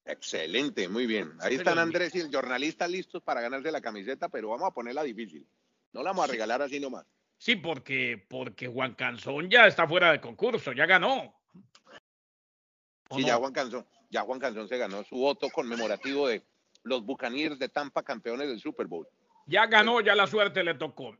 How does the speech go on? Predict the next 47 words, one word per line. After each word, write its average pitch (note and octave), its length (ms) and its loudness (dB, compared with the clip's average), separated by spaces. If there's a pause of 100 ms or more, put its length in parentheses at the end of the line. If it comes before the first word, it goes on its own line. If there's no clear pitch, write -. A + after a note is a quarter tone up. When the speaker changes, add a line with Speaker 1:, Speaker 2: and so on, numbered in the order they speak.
Speaker 2:
Usted C4+ 220 -2
me C#4 100 0
preguntaba A#3 420 4
por C4+ 160 0
James G3 160 0
Harden. F#3+ 360 0 (100)
Bueno, G3+ 300 -2 (120)
Speaker 1:
Correcto. - 460 2 (380)
Speaker 2:
acordó G#3+ 500 2
contrato A#3 520 0
de F#3 60 2
sesenta F#3 680 0
y G3+ 80 -4
ocho A#3+ 240 -2
millones E3 420 -6
por D#3 220 -10
dos F3+ 180 -4
años, D#3+ 460 -2 (580)
incluida G#3 540 2
opción A3 200 0
de G#3+ 80 0
jugador, F#3 540 2 (460)
para E3+ 220 2
regresar E3+ 500 0
a G#3 40 4
los D#3+ 180 -4
seventy-sixers F#3 640 -4
de D3 80 -4
Filadelfia. D3 640 -4
Continúa D3+ 600 0
ahí. A3 280 -2 (500)
Va A3+ 60 8
a A#3+ 60 6
ganar A#3+ 380 4
treinta A3 320 -2
y D#3+ 80 0
tres G#3 180 -2
millones G3+ 360 0
para D#3+ 160 -4
la D3 100 -2
temporada D3+ 420 -2
dos E3+ 100 -2
mil F3 100 -6
veintidós, E3+ 300 -2
dos F#3+ 100 -2
mil G3 120 -4
veintitrés F#3 600 -2